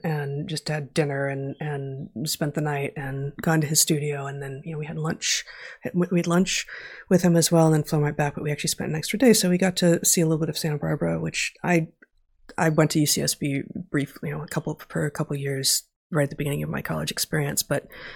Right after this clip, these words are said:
U C S B is twelve miles or so outside of Santa Barbara, and Santa Barbara is itself a, a very fancy little enclave in Southern California, but far enough outside of L A to really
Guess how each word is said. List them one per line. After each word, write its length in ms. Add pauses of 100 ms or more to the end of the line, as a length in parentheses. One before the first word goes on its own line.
U 60
C 140
S 100
B 140
is 80
twelve 280
miles 280
or 80
so 300 (800)
outside 480
of 80
Santa 220
Barbara, 320
and 100
Santa 200
Barbara 320
is 120
itself 380
a, 160 (760)
a 280
very 220
fancy 340
little 180
enclave 580
in 100
Southern 220
California, 580
but 140
far 260
enough 180
outside 300
of 80
L 240
A 200
to 120
really 460